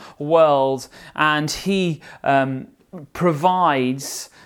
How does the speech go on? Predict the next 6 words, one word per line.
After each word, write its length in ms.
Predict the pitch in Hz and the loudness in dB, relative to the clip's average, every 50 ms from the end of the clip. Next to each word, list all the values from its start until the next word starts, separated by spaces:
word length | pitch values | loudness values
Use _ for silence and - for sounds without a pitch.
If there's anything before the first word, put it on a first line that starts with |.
| _ _ | _ _
yeah, 160 | 139 147 151 | -2 -2 -2
he 180 | 143 151 175 170 | 0 0 -2 -2
provides, 800 | - - - 175 170 156 165 185 175 165 151 139 143 147 139 | -2 2 4 4 4 4 4 4 4 4 4 2 0 -2 -6
because 320 | - - 139 - 160 147 170 | -10 -14 -8 -6 -2 2 2
Abraham 420 | 170 170 170 165 156 165 165 160 | 2 2 2 0 0 0 0 0
says 480 | 156 - - 180 160 151 143 143 - | -2 0 2 4 4 4 4 2 0